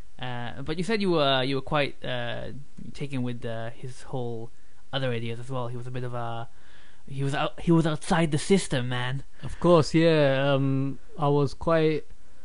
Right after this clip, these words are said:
Speaker 2: taken in with his whole, um, anarchist and, um, uh, uh, ideas and, and, um, and how he's gonna bring the system down. Because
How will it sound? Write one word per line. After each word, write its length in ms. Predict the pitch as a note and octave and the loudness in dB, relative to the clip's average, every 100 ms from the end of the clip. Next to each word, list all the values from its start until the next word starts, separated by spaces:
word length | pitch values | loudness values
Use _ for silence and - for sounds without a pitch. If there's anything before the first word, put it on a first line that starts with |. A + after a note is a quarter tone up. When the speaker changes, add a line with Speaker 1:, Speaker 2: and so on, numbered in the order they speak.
| - | 0
Speaker 2:
taken 380 | D#3+ D3+ D#3 D3+ | 2 4 6 6
in 240 | D3+ C#3+ | 6 4
with 200 | C#3 B2+ | 4 4
his 260 | C#3 B2+ C#3 | 2 2 2
whole, 540 | C#3+ C#3 C#3 C#3+ - D3+ | 4 4 4 2 -2 0
um, 300 | C3+ C3 - | 0 0 0
anarchist 720 | D#3 D#3 C#3+ D3+ C3+ - - C#3+ | 2 2 2 2 2 0 -4 -2
and, 460 | C3+ C3 C3 B2+ | 0 0 -2 -2
um, 360 | C3 B2+ B2+ B2 - - - - - - | -2 0 0 -2 -4 -6 -6 -6 -6 -4
uh, 40 | |
uh, 640 | C3+ C3 B2 B2 B2 B2 A#2 - - - - - D#3+ C3 - D#3+ - | -2 -2 -2 -2 0 0 -2 -4 -6 -6 -6 -6 -6 -6 -6 -4 0
ideas 560 | D3 B2 D3 C#3+ B2 | 2 4 6 6 4
and, 260 | B2 B2 C3+ | 2 0 -2
and, 560 | C#3+ C3+ C3 B2+ B2+ - | -2 -2 -2 -2 -4 -4
um, 180 | D3 C3+ | 0 2
and 120 | C3 | 2
how 120 | B2 C3+ | 2 2
he's 140 | C3 | 4
gonna 180 | C#3 B2+ | 2 2
bring 280 | A2+ D3 C#3 | 2 4 4
the 100 | B2 | 4
system 400 | C#3+ - C3+ A#2+ | 2 2 0 0
down. 280 | B2 A#2+ | 0 -2
Because 420 | A2+ A#2 D3 C#3 | -2 2 4 4